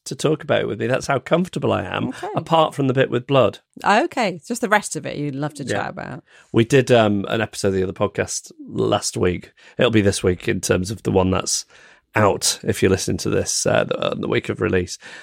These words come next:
Speaker 1: um, about women's health inequality.
Speaker 2: Mm-hmm.
Speaker 1: So there's a gap
Speaker 2: Mm.
Speaker 1: between the way women are treated in the medical system and the way men are. So, for example, a woman could go to A and E and present with the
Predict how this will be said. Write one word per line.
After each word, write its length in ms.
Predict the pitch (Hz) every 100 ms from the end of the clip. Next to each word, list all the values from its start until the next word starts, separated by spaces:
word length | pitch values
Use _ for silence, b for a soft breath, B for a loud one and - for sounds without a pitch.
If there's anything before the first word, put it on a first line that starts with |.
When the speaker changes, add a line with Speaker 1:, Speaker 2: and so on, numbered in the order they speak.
| B
Speaker 1:
um, 340 | 110 104 104 -
about 340 | 117 113 101
women's 600 | 107 98 92 92 90 - _ _ _ _ _ _ _ _ _ _ _ _ _ _
health 340 | - 131 123
inequality. 720 | 107 92 - 98 104 - - - _ _ _ _ _ -
Speaker 2:
Mm-hmm. 300 | 160 160 156
Speaker 1:
So 120 | 160
there's 160 | 127 113
a 40 | 110
gap 380 | 120 92 - - _ _ _ _ _
Speaker 2:
Mm. 300 | 151 151 139
Speaker 1:
between 300 | 139 - 98
the 60 | 95
way 380 | 95 92 92 98
women 280 | - 107 98
are 60 |
treated 320 | - 107 - -
in 80 |
the 80 | 98
medical 320 | 98 101 110
system 480 | - - - - 95 b b b b
and 140 | 98
the 60 | 95
way 120 | 90
men 220 | 101 156
are. 160 | 95 80
So, 160 | -
for 160 | 110 107
example, 720 | 92 127 151 135 - - - b b b
a 80 | -
woman 260 | 110 117 -
could 160 | 113
go 140 | 117 120
to 180 | - 123
A 140 | 104
and 100 | 98
E 120 | 104
and 120 | 95
present 360 | - 107 101 -
with 160 | 104 -
the 260 | 98 92